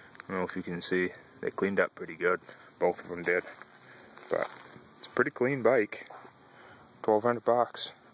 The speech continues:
I know you guys wanna hear it. If I have enough video time, I will, I will start it up. But, geez, a nice bike.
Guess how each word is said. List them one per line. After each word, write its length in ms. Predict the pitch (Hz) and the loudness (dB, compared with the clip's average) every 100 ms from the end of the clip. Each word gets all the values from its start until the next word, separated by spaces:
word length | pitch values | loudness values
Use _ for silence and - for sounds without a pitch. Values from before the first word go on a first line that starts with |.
| - - - - - | -20 -20 -20 -18 -6
I 40 | |
know 100 | 98 | 0
you 100 | 98 | 4
guys 200 | 107 101 | 4 4
wanna 220 | 104 98 | 2 0
hear 240 | 110 107 95 | 4 4 4
it. 40 | |
If 100 | 92 | 4
I 80 | 92 | 4
have 140 | 101 | 4
enough 200 | 98 95 | 4 2
video 300 | 104 101 95 | 2 2 2
time, 340 | - 92 92 95 | 0 0 0 0
I 80 | 95 | 2
will, 260 | 104 107 - - - - - - - - - 107 | 2 2 -2 -16 -14 -14 -14 -16 -18 -20 -12 -4
I 40 | |
will 200 | 113 107 | 2 2
start 380 | - 101 98 104 | 4 4 6 6
it 120 | 110 | 6
up. 220 | 104 98 - - - - - - - - - - - - - - - - - - - - - - - - - | 2 2 -8 -20 -20 -20 -20 -20 -20 -20 -20 -20 -20 -20 -20 -20 -20 -20 -20 -20 -20 -20 -20 -20 -20 -20 -12
But, 220 | - - - - - - - - - - - - - - - - - - - - - - - | -10 -12 -18 -20 -20 -20 -20 -20 -20 -20 -20 -20 -20 -20 -20 -20 -20 -20 -20 -20 -20 -20 -12
geez, 240 | 113 101 - | -8 -6 -4
a 100 | 101 | -2
nice 240 | 101 - | -2 -2
bike. 420 | - 98 98 - | -4 -2 -2 -4